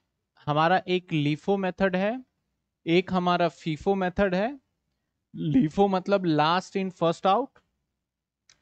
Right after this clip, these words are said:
और last in first out मतलब नए वाला पहले बेचना है। एक हमारा फीफो मेथड है, first in first out,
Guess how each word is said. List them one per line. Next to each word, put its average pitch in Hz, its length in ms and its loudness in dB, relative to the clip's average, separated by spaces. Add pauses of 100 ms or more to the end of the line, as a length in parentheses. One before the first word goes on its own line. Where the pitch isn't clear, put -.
और 151 220 4
last 156 360 2
in 196 160 -2
first 175 340 -2
out 170 260 0
मतलब 180 260 -4
नए 151 280 -2
वाला 170 220 0
पहले 160 300 -2
बेचना 170 360 -2
है। 226 180 -6 (680)
एक 175 200 0
हमारा 180 300 2
फीफो 170 360 -2
मेथड 190 380 0
है, 254 220 -2 (440)
first 185 360 2
in 190 160 -2
first 175 340 0
out, 214 200 2